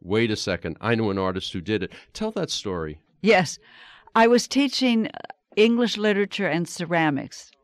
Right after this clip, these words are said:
Speaker 2: in a high school in San Diego, and my ceramic studio was next to the art studio,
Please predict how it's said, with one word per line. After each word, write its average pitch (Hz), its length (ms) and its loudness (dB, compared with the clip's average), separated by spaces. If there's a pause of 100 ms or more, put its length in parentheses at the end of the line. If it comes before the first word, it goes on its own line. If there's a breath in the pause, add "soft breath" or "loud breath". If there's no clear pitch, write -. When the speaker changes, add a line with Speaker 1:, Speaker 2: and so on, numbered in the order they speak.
Speaker 2:
in 170 140 -2
a 160 60 2
high 175 180 2
school 156 340 -4
in 143 140 -2
San 147 300 -2
Diego, 143 540 -2
and 156 400 -2 (480 loud breath)
my 185 180 2
ceramic 220 540 4
studio 190 440 0
was 170 180 -2
next 185 320 -2
to 180 80 -6
the 170 160 0
art 151 260 0
studio, 160 720 -4